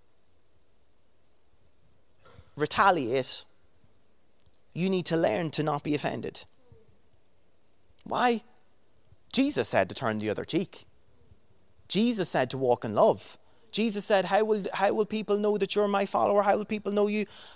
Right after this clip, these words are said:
By how you treat one another." Jesus said, "The greatest commandment of all, to love me as you love yourself and to love your neighbor."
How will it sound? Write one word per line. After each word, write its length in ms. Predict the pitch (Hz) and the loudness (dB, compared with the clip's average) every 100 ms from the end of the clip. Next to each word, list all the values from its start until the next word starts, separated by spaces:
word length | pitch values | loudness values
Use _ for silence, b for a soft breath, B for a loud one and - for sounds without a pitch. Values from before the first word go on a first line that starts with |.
| - | -2
By 220 | - 156 | 4 4
how 140 | 151 175 | 4 0
you 200 | 165 165 | 0 -2
treat 320 | - 220 208 | -4 -4 -4
one 200 | - 175 | -6 -6
another." 400 | - 185 - - - - - - - - - - - - - - - | -4 -4 -6 -10 -18 -20 -20 -20 -20 -20 -20 -20 -20 -20 -20 -20 -8
Jesus 340 | - 185 165 | -4 -2 -2
said, 220 | - 160 151 | 2 2 0
"The 80 | |
greatest 600 | 147 165 175 160 - - | 2 2 4 4 2 0
commandment 500 | - 143 131 151 143 | -6 -4 -4 -4 -6
of 80 | 135 | -2
all, 320 | 139 139 - b b b - | 2 2 0 b b b -4
to 100 | 139 | 0
love 360 | 135 139 147 | 2 2 0
me 260 | 156 165 175 - - - - - - - - - - | -4 -8 -8 -12 -20 -20 -20 -20 -20 -20 -20 -18 -10
as 160 | 131 | -6
you 80 | 139 | 0
love 180 | 139 135 | 0 0
yourself 400 | 139 - 143 139 | -2 -2 -2 -4
and 120 | 120 | -6
to 100 | 139 | -4
love 220 | 113 156 | -4 -4
your 140 | 156 147 | -6 -8
neighbor." 400 | 135 120 98 | -8 -8 -10